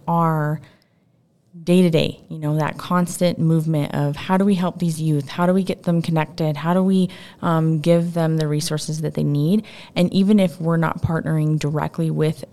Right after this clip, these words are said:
a local agency or nonprofit, then when our families are in need, we're able to pass off warm handoffs to other nonprofits that may not be partners, but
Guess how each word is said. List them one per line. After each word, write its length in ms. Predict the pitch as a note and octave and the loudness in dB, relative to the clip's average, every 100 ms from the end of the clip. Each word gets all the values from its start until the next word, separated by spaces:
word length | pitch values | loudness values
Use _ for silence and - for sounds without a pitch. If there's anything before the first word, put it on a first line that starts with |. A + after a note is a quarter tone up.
| - | -4
a 280 | D3+ D3+ D3+ | -2 0 0
local 440 | D#3 D#3 D#3 D#3+ | 0 0 -2 -4
agency 640 | - D#3 D3 D3+ - D3+ D3+ | -2 -2 0 -2 -2 -2 0
or 120 | D3+ | 2
nonprofit, 760 | D#3 D3+ - D3+ D#3 - - - - - - - | 0 0 -2 -4 -4 -4 -6 -8 -20 -20 -20 -2
then 440 | F3 E3+ E3 D#3+ | 4 6 6 4
when 140 | D#3 D#3+ | 2 2
our 100 | D#3+ | 0
families 480 | E3+ E3 E3 D#3+ D#3+ | 0 0 2 0 0
are 140 | E3 | 0
in 160 | D#3 D#3 | 2 2
need, 400 | D3+ D#3+ F#3+ F#3 | 2 4 2 2
we're 140 | F3 | -2
able 240 | E3 E3 E3 | 0 0 0
to 120 | E3 | -2
pass 400 | - - D#3 D#3 | -4 -4 -4 -2
off 240 | D#3 D#3 D3+ | -2 -2 -2
warm 300 | D3+ D#3 D3+ | 0 2 0
handoffs 640 | - D3+ D3 D3 D3 - | 0 -2 0 -2 -4 -8
to 100 | - | -4
other 280 | - D#3 D#3 | -2 0 2
nonprofits 760 | D3+ D3 D3 D3 D3+ - - - | 2 0 -2 -4 -4 -4 -6 -2
that 100 | D#3+ | 2
may 160 | E3+ | 4
not 160 | E3+ D#3+ | 4 2
be 100 | D#3 | -2
partners, 520 | - D#3 - F#3 F#3+ | -4 -6 -2 0 0
but 300 | E3 E3+ - | 0 -4 -4